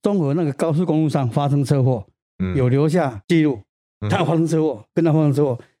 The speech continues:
Speaker 1: 我隔天就去，梦醒隔天去国道
Speaker 2: 嗯。
Speaker 1: 警察大队查。那时候当，当时电脑，没有电脑档案。
Speaker 2: 对。
Speaker 1: 所以我就查不到这个资料。
Speaker 2: 梦到这个梦，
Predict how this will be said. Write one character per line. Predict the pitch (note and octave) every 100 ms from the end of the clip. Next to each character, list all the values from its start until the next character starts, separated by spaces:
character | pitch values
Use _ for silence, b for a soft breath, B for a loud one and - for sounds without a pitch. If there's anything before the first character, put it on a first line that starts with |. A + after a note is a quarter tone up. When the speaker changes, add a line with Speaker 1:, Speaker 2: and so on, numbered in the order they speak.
| _ _
Speaker 1:
我 | D3+
隔 | C#3+ F3
天 | A3+
就 | A#3+ A#3+
去， | A3+ G#3 D3 _
梦 | G#3+ A#3
醒 | C#3 C3
隔 | D#3+
天 | F3+
去 | F3 F3 C#3 -
国 | - E3
道 | F#3+ - - _ _ _
Speaker 2:
嗯。 | G2 E2 E2+ _
Speaker 1:
警 | C3+
察 | C#3 D3+
大 | F#3
队 | E3+ D#3
查。 | - - - _ _ _
那 | D4+
时 | A#3
候 | B3
当， | A3 G#3+
当 | G3+ G3
时 | G3 C3 - -
电 | F#3
脑， | B2 B2+
没 | C#3+
有 | E3+
电 | C#3+ F3+
脑 | A#2+
档 | A2 A2+ A2+
案。 | A2+ G2+ _ -
Speaker 2:
对。 | F2+ - _ _ _ -
Speaker 1:
所 | E3+
以 |
我 | D3+
就 | A#2+ D#3+ A#2 -
查 | - C3+
不 | C#3
到 | C#3+ C#3+
这 | C3+
个 |
资 | B2 C3 A#2+
料。 | A#2+ F#2 _ _ _ _ _ -
Speaker 2:
梦 | G#3 G#3
到 | G#3+ F3+
这 |
个 | G3 C#3+
梦， | F3 E3+ A#2